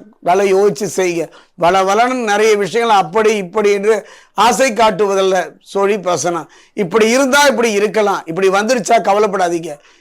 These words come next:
கலகி நிக்காதீங்க, ஜெயிச்சிடலாம், சாதிக்கலாம். அந்த வகையில பார்க்கும்போது, உடல் ரீதியா மன ரீதியா கவனமா இருப்பீர்களானால் வெற்றி தான். உங்க வெற்றிக்கு தடை, உங்க முயற்சிக்கு தடை, உங்க வாழ்வுல எதையுமே வெற்றிகரமா நடத்த முடியலன்னா,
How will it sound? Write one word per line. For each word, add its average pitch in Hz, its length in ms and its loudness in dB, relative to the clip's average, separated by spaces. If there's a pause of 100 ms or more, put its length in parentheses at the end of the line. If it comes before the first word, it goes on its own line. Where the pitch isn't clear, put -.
கலகி 247 360 2
நிக்காதீங்க, 208 500 0
ஜெயிச்சிடலாம், 190 600 0
சாதிக்கலாம். 190 720 -4 (420)
அந்த 196 260 -2
வகையில 269 360 2
பார்க்கும்போது, 233 500 0
உடல் 226 220 2
ரீதியா 240 420 0
மன 208 220 0
ரீதியா 220 380 0
கவனமா 196 420 -2
இருப்பீர்களானால் 185 800 -2 (280)
வெற்றி 190 380 -2
தான். 208 340 2 (160)
உங்க 185 200 -2
வெற்றிக்கு 220 580 -2
தடை, 202 540 0 (440)
உங்க 233 260 -2
முயற்சிக்கு 240 640 0
தடை, 196 520 -2 (520)
உங்க 226 220 2
வாழ்வுல 262 520 4
எதையுமே 262 500 2
வெற்றிகரமா 240 760 2
நடத்த 220 380 0
முடியலன்னா, 214 640 0